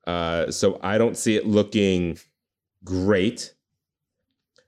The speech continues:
but I also don't see it looking shit either, because they're the Xenoblade team. Uh, they're known for creating giant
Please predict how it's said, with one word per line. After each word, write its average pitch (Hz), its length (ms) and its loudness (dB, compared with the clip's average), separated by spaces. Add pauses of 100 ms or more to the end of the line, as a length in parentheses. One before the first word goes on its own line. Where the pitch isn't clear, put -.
(140)
but 104 120 4
I 107 140 0
also 117 320 2
don't 113 260 2
see 104 240 0
it - 220 -2
looking 92 380 0
shit - 580 0
either, 92 460 0
because 87 480 -2
they're 113 220 2
the 156 80 4
Xenoblade 98 800 2
team. 65 400 -8 (1600)
Uh, 82 540 -4 (120)
they're 101 220 0
known 104 280 0
for 101 160 -4
creating 92 580 -2
giant 104 720 0